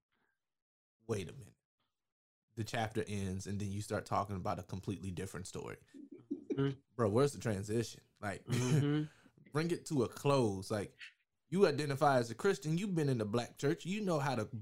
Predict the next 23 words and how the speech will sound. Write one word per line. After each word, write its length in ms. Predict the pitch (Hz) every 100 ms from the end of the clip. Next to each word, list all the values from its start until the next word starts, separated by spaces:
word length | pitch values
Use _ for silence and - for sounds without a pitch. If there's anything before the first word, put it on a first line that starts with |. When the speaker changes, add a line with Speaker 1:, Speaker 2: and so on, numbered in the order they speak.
| 101
Speaker 1:
bring 200 | 131 123
it 140 | -
to 180 | 143 117
a 60 | -
close 540 | - 117 131 143 170
before 360 | 131 131 131 131
you 200 | 123 120
go 320 | 120 127 123
on 120 | 120
to 100 | 127
the 120 | 98
next 360 | 95 113 143 -
one. 140 | 214 -
Like, 240 | 139 123 - _ _ _ _ _ _ _ _ _ _ _ _
bring 200 | 196 339
it 100 | 311
to 140 | 359 302
a 80 |
close. 480 | 233 381 392 339 160
And 120 | 165
so 240 | - 185 175
there 160 | 170
was, 260 | 170 156